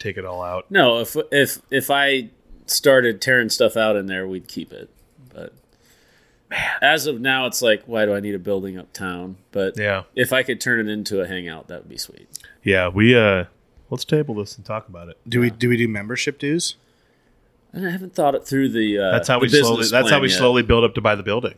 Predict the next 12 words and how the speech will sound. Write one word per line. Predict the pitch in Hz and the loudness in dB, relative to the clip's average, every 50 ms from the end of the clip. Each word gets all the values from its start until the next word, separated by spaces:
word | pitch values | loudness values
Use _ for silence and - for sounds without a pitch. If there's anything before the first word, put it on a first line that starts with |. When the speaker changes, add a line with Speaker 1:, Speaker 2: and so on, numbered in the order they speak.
| _ _ | _ _
Speaker 3:
Fifty | - 139 131 - 135 | 0 0 2 0 -2
bucks | 123 117 120 120 107 - - | 0 2 0 0 0 0 0
Speaker 2:
Yeah. | 120 | 2
Speaker 3:
a | 107 | 2
year? | 107 104 107 135 143 - - | 2 2 2 2 0 0 -2
Speaker 2:
Well, | 127 135 | 2 2
I | 147 160 - | 4 4 4
already | - 147 156 151 135 - | 4 2 2 2 2 -2
own | - 131 135 135 | -4 -4 -4 -4
the | 113 | -4
building. | 90 85 87 85 80 82 82 82 _ _ _ _ _ _ - - - - - 880 906 - | -4 -6 -8 -12 -14 -16 -18 -20 _ _ _ _ _ _ -10 -8 -6 -4 -4 -4 0 2
Speaker 3:
Dude, | 156 143 127 | 2 2 2